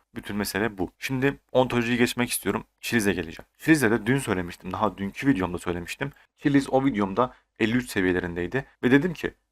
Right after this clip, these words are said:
kırk sekiz seviyelerine düşebilir arkadaşlar. Bu bir destektir. Hani piyasanın olumsuz gitmesiyle beraber buralara düşebilir. Yani siz eğer dünden bahsetmeyeyim daha doğrusu şöyle yirmi birinde yani iki gün önceden bahsedeyim. Eğer siz Chiliz tekrar uçacak deyip burada aldıysanız siz buraya düşmesini göze almışsınızdır.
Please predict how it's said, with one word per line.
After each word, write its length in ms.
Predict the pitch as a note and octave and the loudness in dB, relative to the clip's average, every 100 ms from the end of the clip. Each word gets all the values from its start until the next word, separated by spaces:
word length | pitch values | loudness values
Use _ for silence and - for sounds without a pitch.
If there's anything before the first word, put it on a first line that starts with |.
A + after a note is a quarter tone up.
| - | -14
kırk 160 | A#2 - | -8 -6
sekiz 260 | B2+ D#3 | -4 -2
seviyelerine 440 | - A2 G#2 C3 G#2+ | 2 4 4 4 0
düşebilir 340 | G#2+ G#2 A2 | 0 2 2
arkadaşlar. 480 | F#2 G2 F#2+ - - _ | 2 2 0 0 -8 _
Bu 100 | G#2+ | -8
bir 60 | A2 | 2
destektir. 600 | G#2 - A2+ - - - _ | 2 2 -2 -6 -18 -20 _
Hani 220 | F2+ F2 - _ _ | -6 -4 -8 _ _
piyasanın 360 | - C3 - A2+ | 0 2 2 2
olumsuz 320 | A#2+ A#2+ A2+ | 2 2 -4
gitmesiyle 400 | A#2 A2+ A#2+ C3 | -6 -6 2 6
beraber 300 | G#2 G2+ C#3 - _ _ | 6 6 4 2 _ _
buralara 360 | C3 B2+ G#2+ B2 | 0 4 4 2
düşebilir. 480 | G#2 - G#2+ G#2+ E2+ | 0 -4 -2 -2 2
Yani 200 | G#2+ G2 | 2 2
siz 320 | - C3 - _ _ _ A2+ | -4 -6 -8 _ _ _ 4
eğer 260 | B2 G2+ - | 6 6 2
dünden 320 | A2 B2+ C3+ B2 | 0 4 4 6
bahsetmeyeyim 500 | B2 - - F2+ F2+ | 4 0 -6 -4 0
daha 120 | F2+ | 0
doğrusu 260 | F#2 - | -2 -6
şöyle 360 | - A#2 A2 A#2 _ _ A2 | -4 0 0 -2 _ _ -6
yirmi 240 | G#2+ A2 | -2 0
birinde 240 | A2+ G2+ | -2 0
yani 180 | G2 G2+ | 2 2
iki 180 | G2+ C3+ | 0 0
gün 80 | A#2+ | 2
önceden 340 | G2+ A2 B2 | 2 0 2
bahsedeyim. 400 | F#2+ - - G2+ - _ _ | 2 2 -6 -8 -8 _ _
Eğer 180 | A2 B2 | 4 4
siz 240 | B2+ B2+ B2 _ _ - | 4 -4 -6 _ _ -6
Chiliz 260 | A#2+ B2 | -2 0
tekrar 320 | - A#2+ G#2 - | 0 0 0 -2
uçacak 420 | - G#3 B2 - | -4 4 4 2
deyip 260 | F#2+ - A2+ | -6 -4 -2
burada 200 | A#2+ F#2 | 2 4
aldıysanız 600 | F2+ B2 C#3 A2 C3 - | 4 2 0 0 -2 -4
siz 260 | - A#2+ G2 | -4 -2 4
buraya 240 | B2 A2 | 4 4
düşmesini 460 | G#2+ A#2 G#2+ A2 G#2+ | 2 -2 -4 -4 -2
göze 240 | F#2+ G2 | 0 2
almışsınızdır. 720 | F#2 G2+ - - F2 - - | 2 2 0 -2 -4 -8 -14